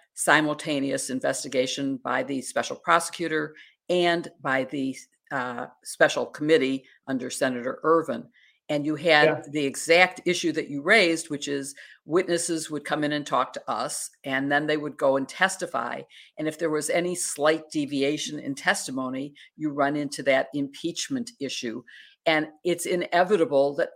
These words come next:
Speaker 1: when you're telling the truth, it's going to deviate as you remember different issues or you use different phraseology, which can be interpreted differently.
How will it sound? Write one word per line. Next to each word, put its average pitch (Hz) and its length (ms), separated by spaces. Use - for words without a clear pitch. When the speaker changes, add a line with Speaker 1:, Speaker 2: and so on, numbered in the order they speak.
Speaker 1:
when 185 180
you're 240 120
telling 185 360
the 185 120
truth, 143 520
it's 165 240
going 202 280
to 208 240
deviate 208 560
as 165 200
you 180 120
remember 160 420
different 143 560
issues 226 380
or 156 120
you 160 160
use 170 260
different 185 300
phraseology, 190 840
which 156 200
can 151 160
be 170 140
interpreted 170 720
differently. - 500